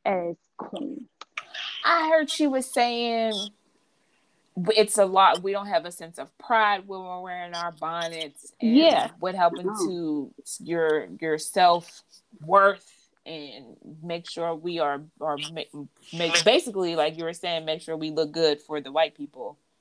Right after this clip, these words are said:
Speaker 2: and the people who
Speaker 3: Mm.
Speaker 2: are gonna be watching us that have nothing to do with our everyday life.
Speaker 1: Right.
Speaker 2: And that sparked a whole lot of shit. Twitter was ablaze. Black tw-, Twitter was on fire, saying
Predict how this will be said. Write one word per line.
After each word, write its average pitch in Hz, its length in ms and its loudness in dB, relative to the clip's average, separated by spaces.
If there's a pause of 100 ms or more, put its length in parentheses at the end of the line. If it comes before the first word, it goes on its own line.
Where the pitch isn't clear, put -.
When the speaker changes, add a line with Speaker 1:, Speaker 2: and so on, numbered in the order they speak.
(300)
Speaker 2:
and 156 360 -4
the 175 60 -2
people 165 340 0
who 175 120 -2
Speaker 3:
Mm. 170 40 4
Speaker 2:
are 165 120 4
gonna 165 100 -6
be 160 80 -4
watching 165 400 4
us 160 140 0
that 160 120 -2
have 160 200 -4
nothing 185 260 0
to 156 80 -8
do 151 160 -6
with 151 160 -4
our 147 100 0
everyday 131 440 -8
life. 110 280 -8 (720)
Speaker 1:
Right. 220 340 -4 (720)
Speaker 2:
And 233 200 4
that 311 200 0
sparked 262 520 -2
a 196 80 -8
whole 247 360 -4
lot 233 200 -4
of 208 80 -16
shit. 170 360 -12 (400)
Twitter 240 440 -4
was 220 200 -4
ablaze. 208 460 -4
Black 202 240 -4
tw-, 208 260 -16
Twitter 208 360 -4
was 180 440 -10
on 160 280 -4
fire, 180 500 6
saying 170 720 -8